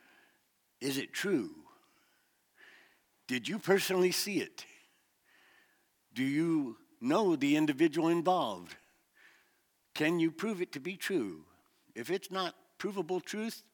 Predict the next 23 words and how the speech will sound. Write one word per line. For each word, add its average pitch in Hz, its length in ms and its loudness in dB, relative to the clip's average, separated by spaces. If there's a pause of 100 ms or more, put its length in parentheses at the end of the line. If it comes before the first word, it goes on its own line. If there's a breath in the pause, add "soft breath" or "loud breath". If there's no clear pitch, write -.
(300)
don't 143 220 -8 (140)
spread 165 420 -6
it." - 240 -20 (3250 loud breath)
We 123 60 -6
have 135 180 -2 (100)
H. - 560 -2
H, 175 400 0 (920 soft breath)
is 185 160 2
it 190 140 -4
helpful? 233 500 -2 (1600 loud breath)
Is 202 160 2
it 208 80 -6
gonna 226 180 0
benefit 208 600 0
anybody 170 640 4
if 151 140 -4
you 202 140 -6
tell 208 280 4
a 196 40 2
story 156 540 -2 (420 soft breath)
that 139 120 -2
you 190 200 -2
heard? 156 500 2